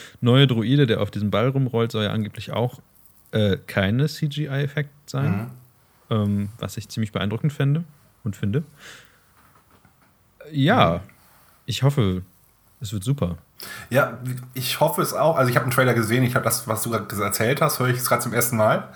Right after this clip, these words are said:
Speaker 1: Also ich hab
Speaker 2: Ähm,
Speaker 1: das bei The Verge durchgelesen,
Speaker 2: Okay.
Speaker 1: so ein bisschen.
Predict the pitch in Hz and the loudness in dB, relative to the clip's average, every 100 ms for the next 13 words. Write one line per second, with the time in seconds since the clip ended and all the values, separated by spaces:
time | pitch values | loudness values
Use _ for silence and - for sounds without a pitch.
0 | - - - - 127 123 147 139 - 131 | -16 -16 -18 2 6 8 8 6 6 4
1 | 120 113 117 139 117 107 - 107 101 113 | 4 2 2 0 -2 -4 -2 -2 0 0
2 | 107 101 101 104 101 101 104 98 | 0 0 0 0 -2 -2 -2 -2